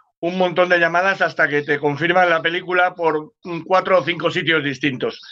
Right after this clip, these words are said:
Vamos a ver. Valentino quiere seguir. Valentino quiere seguir. Pero Valentino está forzando y jugando con, ojito,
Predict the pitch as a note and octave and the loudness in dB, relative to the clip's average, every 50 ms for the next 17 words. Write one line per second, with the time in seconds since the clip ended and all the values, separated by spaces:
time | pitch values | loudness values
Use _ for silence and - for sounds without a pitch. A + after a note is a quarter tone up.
0 | - - - - - _ _ - E3+ G3 G3+ D3+ F3 D#3+ D3 C3 A2 G#2 - - | -20 -20 -20 -20 -20 _ _ 0 0 0 2 2 2 2 2 2 0 -4 -12 -20
1 | _ _ _ _ _ _ _ _ _ _ _ D#3 E3+ F3 F#3 G3 G3 F3+ A#3+ C4 | _ _ _ _ _ _ _ _ _ _ _ 0 0 0 0 -2 -6 -2 0 2
2 | C4+ B3+ B3 B3 G#3 A3+ A#3+ B3 B3+ C4+ A#3+ - G3 E3+ E3+ F#3+ D3+ - - _ | 2 2 2 0 0 2 2 2 2 -2 -6 -6 -6 -4 -2 -4 -4 -6 -8 _
3 | _ _ _ _ _ _ _ - - _ _ _ _ _ _ _ - - - _ | _ _ _ _ _ _ _ -20 -20 _ _ _ _ _ _ _ -20 -20 -20 _
4 | _ _ _ _ _ _ D#3 D#3+ E3+ E3+ F3 F3 E3 A#3 B3 C4 C4+ C#4 C#4 - | _ _ _ _ _ _ -4 -2 -2 -2 -6 -8 -4 -2 0 2 2 0 0 -2
5 | - _ _ _ - E3+ F#3+ F#3+ F#3+ F#3+ G3 F#3+ - _ - - - - F#3 F3+ | -8 _ _ _ -4 0 2 2 2 2 0 -4 -8 _ -20 -16 -4 -2 0 0
6 | F3 D3+ C3 A2+ G#2+ _ _ _ _ - - - _ _ _ _ _ D#3 E3 E3+ | 0 0 -2 -8 -14 _ _ _ _ -20 -20 -20 _ _ _ _ _ -2 0 0
7 | E3 D#3+ D#3+ E3 E3 E3 D#3 G#3 G#3+ A3 A#3 A#3+ G#3 E3+ D3+ - - F3+ E3 C#3+ | 2 2 0 0 -2 -4 -6 -4 -4 -2 -2 -2 -2 -4 -8 -2 0 0 0 0
8 | A#2 - _ _ _ _ _ _ _ _ _ _ _ _ _ - - F3+ E3+ E3+ | -4 -10 _ _ _ _ _ _ _ _ _ _ _ _ _ -8 -2 0 0 0
9 | D#3+ - - G#3+ A#3 A#3+ A#3+ A3+ A3+ A#3 C#4 - - _ _ _ _ _ _ _ | 0 -2 0 0 0 0 -2 -6 -6 -6 -6 -6 -10 _ _ _ _ _ _ _
10 | _ _ - F3 F3 E3 D#3 D#3+ E3+ E3+ F3+ A3 B3+ B3+ A#3 G#3+ G3 G3+ A3 B3+ | _ _ -6 -6 -6 -4 -4 -4 -4 0 2 2 2 0 -2 -4 -2 0 0 0
11 | D4+ - _ _ _ _ _ - - - _ _ _ _ _ _ - - - _ | -2 -4 _ _ _ _ _ -20 -20 -20 _ _ _ _ _ _ -20 -20 -20 _
12 | _ _ _ _ _ _ - F#3 F#3+ G3+ A3 A#3 A#3+ A#3+ _ _ _ _ _ - | _ _ _ _ _ _ 2 4 4 4 2 0 -4 -8 _ _ _ _ _ -20
13 | - - _ - G3+ F#3+ F#3 - - B3 C4 - - C4 B3+ B3+ C4 B3+ | -20 -20 _ -2 0 0 0 0 0 0 0 2 4 4 4 4 2 0